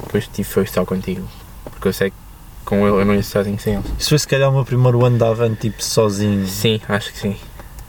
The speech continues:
Speaker 2: Sem estar com a minha mãe. Depois a partir daí, pronto, já, já foi sempre.
Speaker 1: Rebeldes. Mas depois temos a experiência ali mais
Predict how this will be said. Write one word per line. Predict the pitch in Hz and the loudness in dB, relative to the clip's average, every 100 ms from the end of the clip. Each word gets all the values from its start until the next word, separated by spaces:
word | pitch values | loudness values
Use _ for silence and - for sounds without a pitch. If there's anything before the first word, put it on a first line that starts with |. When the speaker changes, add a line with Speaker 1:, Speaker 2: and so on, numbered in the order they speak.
| - | -16
Speaker 2:
Sem | - - 104 101 | -10 0 2 2
estar | 95 104 | 2 0
com | 107 | 0
a | |
minha | 104 101 | 0 2
mãe. | 98 98 95 - - - | 2 2 0 -10 -16 -18
Depois | - 107 | -6 0
a | 101 | 2
partir | 110 - 110 | 0 0 0
daí, | 110 120 | 2 2
pronto, | 117 110 107 95 - - - - | 0 0 0 -2 -10 -18 -14 -10
já, | 123 98 107 - - - - | -8 -8 -10 -8 -6 -4 -2
já | |
foi | 101 104 | 0 0
sempre. | 104 95 | 0 0
Speaker 1:
Rebeldes. | 92 - - - - - - - - - - - - | -2 -8 -12 -10 -16 -16 -16 -16 -16 -16 -14 -12 -2
Mas | 113 123 | 2 2
depois | - 147 | 4 2
temos | 151 143 | 2 0
a | 139 | 0
experiência | - 123 110 110 | 2 0 2 2
ali | 107 107 107 107 117 | 2 2 2 4 4
mais | 113 110 107 110 107 | 4 4 4 2 -4